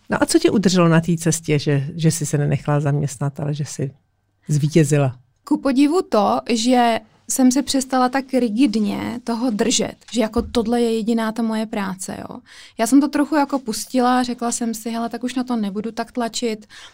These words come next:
Speaker 2: Jsem pořád jenom přemýšlela nad strategiemi, jak jako to udělat. Říkala si, "Budu si to jako víc užívat." A v ten moment, jak jsem to pustila,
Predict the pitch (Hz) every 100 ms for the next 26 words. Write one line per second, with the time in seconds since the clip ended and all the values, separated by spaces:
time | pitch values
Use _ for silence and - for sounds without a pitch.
0 | _ 247 214 208 220 226 214 220 214 214
1 | 226 208 - 220 214 220 226 214 220 214
2 | 208 233 220 214 220 214 220 214 208 -
3 | - - - _ _ - _ - 233 240
4 | 247 302 - 285 277 262 - - 208 202
5 | 240 302 - - _ _ _ _ _ _
6 | _ 233 - 262 262 262 254 247 262 240
7 | 220 208 - 277 285 302